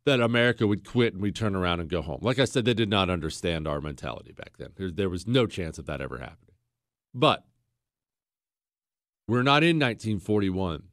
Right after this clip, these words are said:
We're in nineteen forty-three. And this is a period of time where, yes, you can make an argument the tide had turned in other parts of the war and even other parts of the Pacific,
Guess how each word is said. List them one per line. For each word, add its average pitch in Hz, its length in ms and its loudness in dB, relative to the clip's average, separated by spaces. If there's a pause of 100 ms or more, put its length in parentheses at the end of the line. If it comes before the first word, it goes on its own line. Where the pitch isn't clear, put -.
(100)
We're 101 160 0
in 113 80 0
nineteen 139 480 2
forty-three. 151 1000 -2 (440)
And 123 220 0
this 170 260 4
is 226 140 0
a 240 80 4
period 185 500 4
of 160 140 -4
time 95 520 -4
where, 104 320 0 (520)
yes, 170 420 2
you 175 120 0
can 165 180 2
make 170 240 2
an 151 100 2
argument 156 560 2
the 147 80 2
tide 151 600 2
had 135 200 -2
turned 151 460 0
in 131 140 2
other 147 240 2
parts 147 480 2
of 135 120 0
the 131 80 0
war 151 520 4
and 135 100 2
even 151 300 2
other 143 220 2
parts 147 360 0
of 131 80 0
the 131 80 2
Pacific, 156 600 0